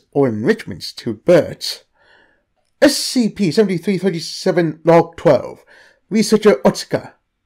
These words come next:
Many crows within S C P seventy-three thirty-seven's group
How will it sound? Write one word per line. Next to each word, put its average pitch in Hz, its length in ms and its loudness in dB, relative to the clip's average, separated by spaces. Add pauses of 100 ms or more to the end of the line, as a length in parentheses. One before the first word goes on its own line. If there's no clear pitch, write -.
(320)
Many 269 260 4
crows 233 420 4
within 160 520 0
S 180 140 -4
C 147 300 -4
P 175 200 -4
seventy-three 156 480 -4
thirty-seven's 135 500 -6
group - 400 -4